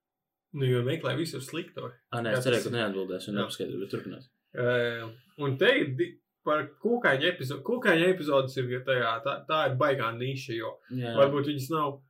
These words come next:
Speaker 1: general public ļoti iemīļotas epizodes, bet tiem,
Speaker 2: Mhm.
Speaker 1: kam patīk, ļoti patīk, jo divi komentāri. Beidzot kvalitīvu sarunu par kūkaiņiem, A plus saturs. Vienkārši šis ir cilvēks, kurš ir klausies daudz par kūkaiņiem, daudz nekvalitīvu sarunu <laughs> par kūkaiņiem,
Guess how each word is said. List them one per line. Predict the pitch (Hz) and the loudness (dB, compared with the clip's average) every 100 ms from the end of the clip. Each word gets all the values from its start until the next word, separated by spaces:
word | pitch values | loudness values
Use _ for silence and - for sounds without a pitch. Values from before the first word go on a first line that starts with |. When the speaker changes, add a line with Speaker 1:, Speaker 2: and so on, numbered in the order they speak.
| _ _ _ - | _ _ _ -4
Speaker 1:
general | 135 175 190 139 123 | 4 6 6 4 4
public | 139 131 127 117 - | 4 4 4 -2 -6
ļoti | 131 135 127 131 | 2 4 6 4
iemīļotas | 127 120 117 113 120 | 2 2 -4 -6 -6
epizodes, | 113 113 107 | -6 -8 -10
bet | 117 123 | -8 -2
tiem, | 127 156 | 0 2
Speaker 2:
Mhm. | 123 | 0
Speaker 1:
kam | 123 | 0
patīk, | 147 180 185 127 - | 2 0 2 -2 -4
ļoti | - 135 123 - | 0 2 2 0
patīk, | - 113 - | -4 -6 -6
jo | 123 | -4
divi | 131 160 135 | 2 2 2
komentāri. | 131 113 107 - - _ 117 | 0 0 -6 -10 -12 _ -6
Beidzot | 113 165 208 151 139 113 | 2 8 8 6 2 0
kvalitīvu | - 143 143 139 120 110 | 2 4 4 0 -6 -4
sarunu | 147 139 127 117 | -2 0 -2 -4
par | 110 | -8
kūkaiņiem, | - 139 139 110 104 101 - | -4 -6 -4 -8 -6 -10 -10
A | - 131 143 | -6 -2 -2
plus | 131 135 135 - | -2 0 0 0
saturs. | 135 135 123 - - _ - - - | -2 -2 -6 -14 -20 _ -20 -16 -4
Vienkārši | 135 143 127 | 0 0 0
šis | - 175 175 | 0 0 0
ir | |
cilvēks, | 135 170 160 131 123 | 2 6 6 6 4
kurš | 131 120 - - - - | -2 -4 -6 -16 -18 -4
ir | 127 120 | -2 -2
klausies | - 135 143 139 123 | 4 6 6 2 0
daudz | 131 151 160 | 4 4 4
par | 175 | 2
kūkaiņiem, | 170 185 185 175 175 170 | 4 4 4 2 0 0
daudz | - 135 127 | 6 6 6
nekvalitīvu | 135 156 180 170 170 165 170 170 165 | 4 4 8 8 8 6 4 2 0
sarunu | 180 170 151 | 0 2 2
<laughs> | 131 - 127 | -2 -6 -6
par | 131 | 0
kūkaiņiem, | 165 170 160 156 151 | 0 0 -2 -4 -4